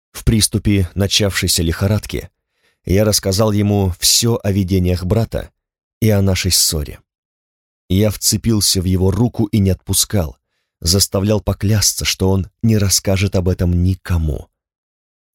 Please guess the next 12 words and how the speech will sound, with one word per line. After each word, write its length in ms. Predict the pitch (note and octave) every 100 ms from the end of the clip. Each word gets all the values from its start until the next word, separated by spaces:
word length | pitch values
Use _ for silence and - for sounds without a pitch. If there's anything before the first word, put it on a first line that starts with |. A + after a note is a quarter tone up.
| -
"Нет, 380 | B2 G2+ E2+
я 180 | F#2+ G2+
не 120 | F#2+
убивал 500 | G2 G2+ G#2 G2 F#2+
его", 400 | E2+ D#2+ G#1+ G1+ - _ _ _
говорил 520 | G#2+ G#2 G2 F2 F2
я, 280 | D#2+ G#1+ - _ _ _ _ -
"но 220 | - G2 G2+
я 180 | G2
не 140 | G2+ G2+
могу 280 | F#2+ F2+ F2+
жить, 420 | F#2 F#2+ - -